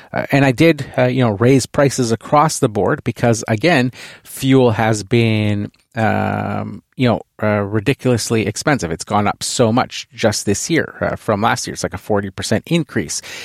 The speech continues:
in fuel from, uh, this time, uh, last year. So,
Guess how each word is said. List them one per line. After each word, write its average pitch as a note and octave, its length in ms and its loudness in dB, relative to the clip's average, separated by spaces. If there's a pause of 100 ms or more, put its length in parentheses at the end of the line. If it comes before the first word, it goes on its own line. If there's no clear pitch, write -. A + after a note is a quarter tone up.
(200)
in G#2+ 220 0
fuel A2 420 2
from, G2 420 0
uh, F#2+ 160 -2
this F#2+ 240 -2
time, F#2 380 -2 (100)
uh, G2 80 -4
last G2 480 -2
year. F#2+ 180 -10 (460)
So, D3+ 400 4